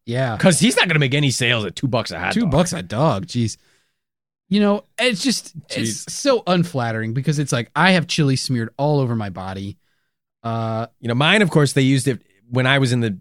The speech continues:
Speaker 2: the men's and women's changing room flexing. I'm trying to find which mirror makes me look the best.
Speaker 1: Mm-hmm.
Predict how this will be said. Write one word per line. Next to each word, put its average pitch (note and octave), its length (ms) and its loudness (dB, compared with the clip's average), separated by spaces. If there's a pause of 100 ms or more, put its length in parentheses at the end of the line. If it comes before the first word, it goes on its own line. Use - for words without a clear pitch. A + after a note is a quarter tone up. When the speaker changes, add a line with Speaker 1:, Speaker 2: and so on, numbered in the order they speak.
(120)
Speaker 2:
the G#2 500 0
men's C3+ 340 2
and F3+ 280 2
women's C#3+ 280 4
changing C#3 480 2
room A2 180 0
flexing. B2 580 -2
I'm G2 100 -4
trying B2 200 -2
to A2+ 60 -4
find A2+ 320 -4
which A2 200 -2
mirror A2 360 2
makes G2+ 260 -2
me G2+ 100 -4
look F#2+ 200 -6
the F#2 60 -10
best. G2 640 -4
Speaker 1:
Mm-hmm. C3 300 0